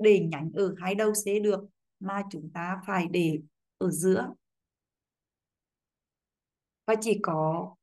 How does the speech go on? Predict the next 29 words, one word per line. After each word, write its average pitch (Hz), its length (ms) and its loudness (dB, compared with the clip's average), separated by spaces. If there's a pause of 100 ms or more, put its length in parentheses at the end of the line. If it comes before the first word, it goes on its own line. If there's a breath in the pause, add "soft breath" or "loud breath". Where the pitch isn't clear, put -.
(640)
cách 285 180 2
sắp - 300 -4 (140)
xếp, 285 100 4 (320)
ờ, 196 180 -4
để 196 180 6
nhánh 165 280 0
ở 190 80 2
giữa, 185 300 2
không 226 220 -2
thể 233 140 2
để 185 140 2
ở 165 160 -4
vị 175 160 -4
trí 165 140 -6
nào 180 240 -4
khác 262 180 -6
nữa. 214 260 -2 (420)
Bây 196 140 4
giờ 208 280 6
chúng 165 220 -2
ta 175 140 0
sẽ 190 240 0
điền 202 240 6
H 208 80 -2 (140)
vào. 208 360 -2 (4000)
Một 208 220 4
liên 220 260 6
kết 302 140 4 (260)
thì 220 160 2